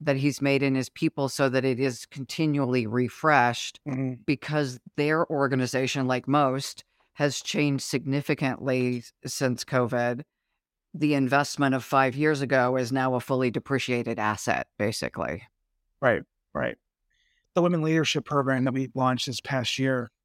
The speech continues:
Speaker 2: it's one of those things where it's labeled program, but it was just a natural evolution. When we, we had our first cohort,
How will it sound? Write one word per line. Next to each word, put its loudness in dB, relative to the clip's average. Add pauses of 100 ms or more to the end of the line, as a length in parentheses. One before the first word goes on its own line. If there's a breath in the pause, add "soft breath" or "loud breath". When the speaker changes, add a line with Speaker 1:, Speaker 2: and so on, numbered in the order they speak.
Speaker 2:
it's -6
one 6
of 4
those 2
things 0
where 0
it's 0
labeled -2
program, 0 (240)
but 4 (100)
it -4
was -2
just -2
a 0
natural -2
evolution. -4 (380)
When -6
we, -2 (300)
we -2
had 4
our 2
first 0 (500)
cohort, 0